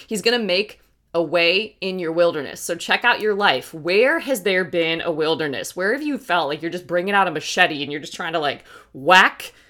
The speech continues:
through a forest, right? Like, <laughs> or a jungle.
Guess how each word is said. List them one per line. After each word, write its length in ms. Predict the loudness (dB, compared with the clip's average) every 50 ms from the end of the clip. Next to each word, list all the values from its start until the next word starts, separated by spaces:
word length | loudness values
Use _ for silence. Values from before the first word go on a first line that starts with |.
| _ _ -18
through 560 | -10 -4 0 0 2 2 2 2 0 0 -2
a 80 | -6 -10
forest, 680 | -10 -8 -2 0 2 2 2 2 0 -4 -4 -6 -6 -4
right? 360 | -2 0 0 2 2 0 0
Like, 380 | 0 0 0 0 -2 -4 -8 -10 -6 -4 -4
<laughs> 160 | -4 -2 -2
or 160 | 0 2 4
a 100 | 4 4
jungle. 640 | 2 0 0 0 0 2 2 2 0 0 0 -4 -8